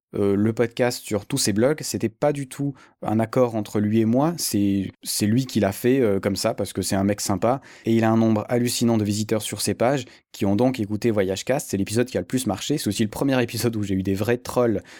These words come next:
euh, sur le blog, c'était assez drôle, ce qui m'a amené à cinq mille downloads dans le mois, mais bon, c'était, euh, quasiment la moitié, c'était uniquement dû à lui. Et puis, depuis, j'oscille entre trois mille cinq cents et cinq mille downloads à peu près par mois.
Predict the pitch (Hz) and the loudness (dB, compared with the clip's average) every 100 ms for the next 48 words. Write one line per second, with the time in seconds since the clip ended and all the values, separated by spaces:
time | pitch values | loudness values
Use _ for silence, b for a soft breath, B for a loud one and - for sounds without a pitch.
0 | B - 98 - 107 101 98 123 131 - | B -4 -4 0 0 2 2 2 0 -6
1 | - - 101 110 107 143 131 - - - | -6 -4 0 0 2 2 2 -2 -12 -2
2 | 120 120 120 127 131 107 131 127 135 127 | 2 4 4 4 2 2 -2 0 0 0
3 | - _ _ - 120 123 123 127 120 104 | -4 _ _ -14 -2 2 4 4 2 0
4 | 113 107 101 113 139 147 104 107 101 101 | 0 2 2 2 2 2 2 2 0 -2
5 | - 107 98 92 - B B - 107 110 | 0 2 2 0 -4 B B -4 0 2
6 | 117 101 110 113 - 123 117 104 101 110 | 4 4 2 2 2 -2 0 0 2 2
7 | 110 107 101 98 104 160 - - 117 - | 2 0 2 0 2 -2 -6 -4 -4 0
8 | 147 160 123 120 113 135 170 131 117 - | 0 2 2 0 0 0 2 2 2 0
9 | 139 127 120 110 - 123 123 123 113 - | 0 0 0 -4 0 2 2 0 0 2
10 | 131 123 101 120 123 117 113 110 120 120 | 2 2 2 2 2 2 2 4 4 2
11 | 101 104 - 117 113 98 98 101 117 | 0 -2 -4 -2 0 0 0 2 2